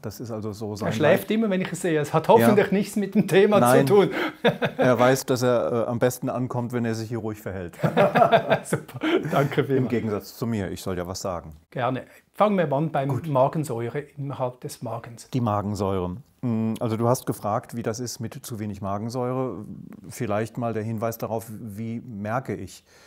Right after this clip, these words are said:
Speaker 1: dass ich zu wenig Magensäure habe und warum komme ich überhaupt in die Situation, dass die Magensäurebildung, äh, nachlässt. Das ist, das, das ist fast schon zu viel und würde einen eigenen Beitrag, ähm,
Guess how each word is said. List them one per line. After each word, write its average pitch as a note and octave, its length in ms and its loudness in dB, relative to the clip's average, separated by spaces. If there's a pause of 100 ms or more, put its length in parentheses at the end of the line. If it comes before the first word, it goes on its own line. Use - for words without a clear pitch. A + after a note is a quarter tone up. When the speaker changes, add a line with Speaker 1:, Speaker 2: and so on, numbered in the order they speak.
(240)
Speaker 1:
dass G2+ 180 -8
ich G2 120 -14
zu G2+ 140 -10
wenig G2 220 -8
Magensäure G2 560 -6
habe A2 400 -4 (480)
und A#2 160 -4
warum A2 540 0
komme A2 260 -2
ich - 140 -10
überhaupt G#2+ 540 -6
in A2 160 -8
die G#2 100 -8
Situation, A2 720 -6 (280)
dass A2+ 260 -8
die A2 240 -6
Magensäurebildung, G#2+ 1160 -6
äh, A2 240 -8
nachlässt. G2+ 680 -6 (540)
Das A2+ 180 -2
ist, C#3 220 -4
das, C3+ 260 -4
das B2 300 -4
ist C3+ 100 -6
fast D3+ 260 0
schon C#3+ 280 -4
zu C#3 300 -4
viel C3+ 460 -2
und A#2+ 360 -4
würde B2 320 0
einen A#2 100 -2
eigenen A#2 580 -2
Beitrag, G2 760 -4
ähm, F#2+ 420 -8